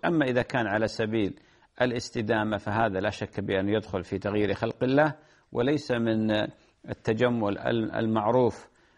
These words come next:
الذي تتجمل فيه المرأة مثل بقية الأشياء، و-، أو كذلك يضر، لأن إذا ثبت ضرر العدسات على الشبكة مثلًا،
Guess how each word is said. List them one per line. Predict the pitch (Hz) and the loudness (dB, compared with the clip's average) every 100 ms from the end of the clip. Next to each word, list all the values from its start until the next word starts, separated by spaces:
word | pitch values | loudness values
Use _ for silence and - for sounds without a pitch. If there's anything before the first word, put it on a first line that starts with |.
| _ | _
الذي | 120 113 110 | -2 0 0
تتجمل | 104 110 113 110 123 113 101 | -2 -2 0 2 2 2 0
فيه | 110 104 | 0 0
المرأة | 110 117 90 101 | 2 2 2 0
مثل | 113 113 107 | 0 -2 -2
بقية | 107 - 117 104 110 | -2 -2 0 0 0
الأشياء، | 104 117 - 156 175 - _ _ _ | 0 0 2 2 2 -6 _ _ _
و-، | - 123 | -4 2
أو | 131 - 160 190 | 2 4 4 4
كذلك | - 156 165 175 170 - | 0 0 4 4 2 0
يضر، | 143 139 143 107 - - | 0 4 4 2 -4 -8
لأن | 90 101 113 | -4 -2 -2
إذا | 113 113 113 110 - - _ - _ | -2 0 2 4 2 -4 _ -20 _
ثبت | - 156 160 - | 0 2 2 2
ضرر | 120 127 143 123 104 | 0 2 4 4 0
العدسات | 98 113 120 - 127 95 98 | -2 0 -2 0 0 0 -2
على | 104 110 107 104 - - _ _ _ _ _ _ _ - | 0 2 2 0 -4 -20 _ _ _ _ _ _ _ -12
الشبكة | 107 - 123 113 - 107 101 | -8 -2 0 0 0 0 0
مثلًا، | 104 95 104 101 | 0 0 0 0